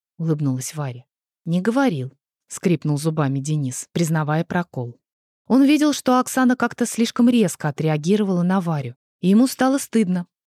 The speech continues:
Варины дети младше его дочери и то приняли нового мужчину матери спокойно,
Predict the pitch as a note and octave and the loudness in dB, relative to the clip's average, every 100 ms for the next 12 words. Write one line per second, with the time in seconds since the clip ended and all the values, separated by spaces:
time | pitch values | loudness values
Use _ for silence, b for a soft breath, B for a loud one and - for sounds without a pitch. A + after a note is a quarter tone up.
0 | _ _ _ E3+ F#3 F#3+ F#3 F3+ F#3 G3+ | _ _ _ -2 0 2 2 2 2 2
1 | F#3 F#3+ F#3+ - G3+ F#3 F3 A#3 C4+ G#3+ | 0 0 0 0 0 2 4 2 2 -2
2 | D#3 _ - G3+ C#4 B3+ - G#3 F#3 D#3 | -4 _ -4 0 2 2 4 4 4 2
3 | D#3+ F3+ D#3 C#3+ C#3+ D3+ - D3+ D3+ E3 | 2 2 2 0 -2 -2 -4 -2 0 -2
4 | - D3 - F3+ - F3 C3 | -4 -10 -4 -4 -2 -2 -2